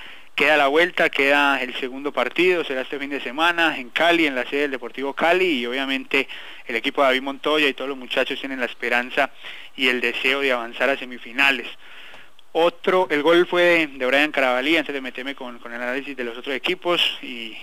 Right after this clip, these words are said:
esperamos que, que obviamente tengan un buen resultado el fin de semana. El otro equipo que ganó en el torneo nacional, el otro equipo que, que está haciendo una buena campaña, que está muy cerca de jugar la final,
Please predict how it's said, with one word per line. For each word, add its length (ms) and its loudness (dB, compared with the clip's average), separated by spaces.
esperamos 580 -6
que, 200 -8
que 100 -12
obviamente 400 -6
tengan 240 -2
un 80 -12
buen 120 -8
resultado 440 -6
el 80 -8
fin 100 -14
de 140 -6
semana. 400 -2
El 200 2
otro 180 0
equipo 320 0
que 140 2
ganó 600 2
en 100 -10
el 100 -10
torneo 280 -6
nacional, 600 2
el 120 0
otro 160 -6
equipo 260 -6
que, 200 0
que 120 -8
está 140 -2
haciendo 220 -4
una 120 0
buena 180 2
campaña, 640 2
que 80 -8
está 180 0
muy 200 -8
cerca 420 2
de 80 4
jugar 240 0
la 140 2
final, 500 2